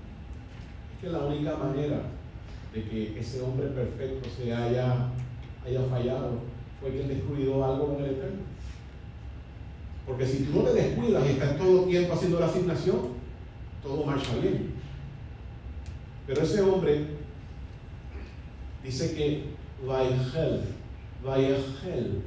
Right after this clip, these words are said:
Vayahel, y que Noah comienza a descender, que él se comienza a adentrar.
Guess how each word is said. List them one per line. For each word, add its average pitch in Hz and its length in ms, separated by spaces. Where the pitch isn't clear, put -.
Vayahel, 135 960
y 143 240
que 131 120
Noah 147 480
comienza 139 800
a 127 120
descender, 123 720
que 131 120
él 127 80
se 151 180
comienza 139 560
a 135 180
adentrar. 127 720